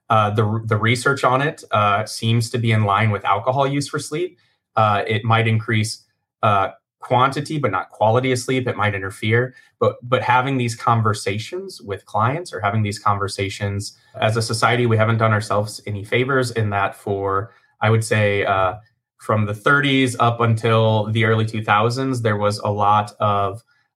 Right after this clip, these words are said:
um, complicated messaging around marijuana that wasn't exactly honest. Um, and that has undermined, in a lot of ways,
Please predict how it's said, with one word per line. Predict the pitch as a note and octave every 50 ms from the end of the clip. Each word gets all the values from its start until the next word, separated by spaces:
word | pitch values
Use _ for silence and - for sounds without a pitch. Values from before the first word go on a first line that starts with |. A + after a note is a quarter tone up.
| _ -
um, | G#2+ G2 G2+ G2 G2 G2 F#2+ F#2 F#2+ G#2 - _ _ _ _ _ _ _ _ _ _ _ _ _
complicated | - - - B2 B2 A#2 C#3 C3 - D#3+ C#3+ B2 A2+
messaging | G#2+ G#2 G2+ A2 - B2 A#2 A#2+ B2+ B2+
around | A#2+ A#2+ A#2+ A#2+ A#2+ A#2+ A#2+ A2+ A#2+ - _ C3
marijuana | B2 A#2+ A#2+ A#2+ A#2+ A#2 A#2 A#2 A#2 A#2+ A#2+ A#2+ A#2 A#2 A2+ - _ _ _ _
that | - G#2+ - -
wasn't | G#2+ A2 A2 A2+ A#2+ A#2+
exactly | A#2 A2 G#2+ - A2 G#2+ G#2+ - G#2 F#2+ -
honest. | F#2 F2+ F2+ G#2+ - F#3 G#2 - - - _ _ _ _ _ _ _ _ -
Um, | A#2+ A2+ A2 G#2+ G#2 G2+ G2+ G2+ G2 G2+ G2 -
and | - A2 G#2 G2+ G2+ G2+ G2+ G2+ G2 F#2+ -
that | A2 G#2+ G#2+ G#2+
has | A2 G2+ - -
undermined, | A2+ A2+ A#2+ A#2 A#2+ A#2 A2+ G#2+ G#2+ G#2+ G#2+ G#2 G#2 G#2+ G#2+ G#2 G#2 G#2 G#2+ - _ _ _ _
in | A2+ A2
a | G2+
lot | G2+ G#2 G2 G2+
of | G2+ G2 G#2+
ways, | G#2 G2+ G2+ G2 G2 G2+ G2+ G2+ G2